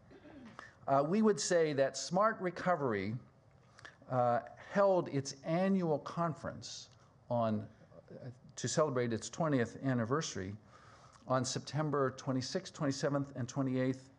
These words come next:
uh, two thousand fourteen at the National Geographic headquarters in Washington, D C, for the purpose of,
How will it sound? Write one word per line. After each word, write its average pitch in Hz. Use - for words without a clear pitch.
uh, 107
two 165
thousand 120
fourteen 123
at 117
the -
National 123
Geographic 113
headquarters 139
in 110
Washington, 117
D 110
C, 143
for 131
the 113
purpose -
of, 113